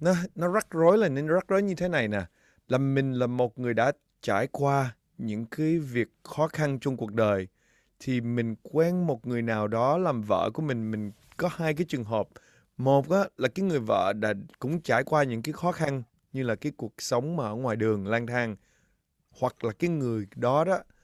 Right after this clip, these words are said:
là tại vì cái tầng lớp và cái class, social economic class của, của vị nó đã tăng, nó đã nâng cao sau năm năm làm ở một cái, một cái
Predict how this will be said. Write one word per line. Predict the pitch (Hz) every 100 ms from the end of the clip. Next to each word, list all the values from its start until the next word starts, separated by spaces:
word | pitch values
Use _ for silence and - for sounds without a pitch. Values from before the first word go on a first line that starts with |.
| _ _ _
là | 113 110 110 107 104 104 104 _ _
tại | 120
vì | 117 120 - _ _ _ _ _ -
cái | 190 - _
tầng | 143 127
lớp | 120 147 180 _
và | - 117
cái | 101 170 170 _ _ _ - -
class, | 175 185 196 - - - _ _ _ -
social | - 160
economic | 143 156 143 151 - -
class | 170 180 -
của, | 113 113 - _ _
của | - 151
vị | 135 110
nó | 131
đã | 123 113 -
tăng, | 147 147 143
nó | 143 156
đã | 131
nâng | 143 156 160
cao | 147 143 139 135
sau | - 139 139 131 - _
năm | 127 139 143
năm | 135 135
làm | 120 107 104
ở | 120 131 - _
một | - 117 -
cái, | 151 165 170 - - _ -
một | 123
cái | -